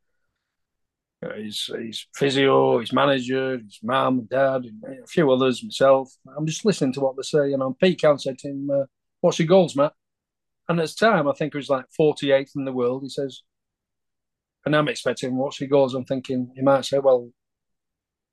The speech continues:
I wanna get my P G A Tour card, or I might wanna win two tournaments in Europe, or I wanna make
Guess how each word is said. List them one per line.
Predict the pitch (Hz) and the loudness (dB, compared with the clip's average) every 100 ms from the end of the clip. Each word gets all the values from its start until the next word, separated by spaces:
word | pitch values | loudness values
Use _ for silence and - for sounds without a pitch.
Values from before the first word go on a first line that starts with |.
| _ _ _ _ _ | _ _ _ _ _
I | 143 | -2
wanna | 127 120 | -2 -2
get | 123 | -2
my | - | 0
P | 139 | 0
G | 127 131 | 2 2
A | 127 | 4
Tour | - 175 | 6 6
card, | - 135 127 123 | 6 0 0 -2
or | 123 123 127 | -4 -4 -6
I | |
might | 131 131 127 | -4 -4 -4
wanna | 139 127 | -6 -6
win | 127 127 | -6 -10
two | - 135 | -12 -14
tournaments | 123 139 135 120 | 2 2 2 -6
in | 139 | -10
Europe, | 143 175 127 | -2 0 0
or | - 127 | 2 2
I | 127 | 2
wanna | 135 | 0
make | 135 131 | -2 -2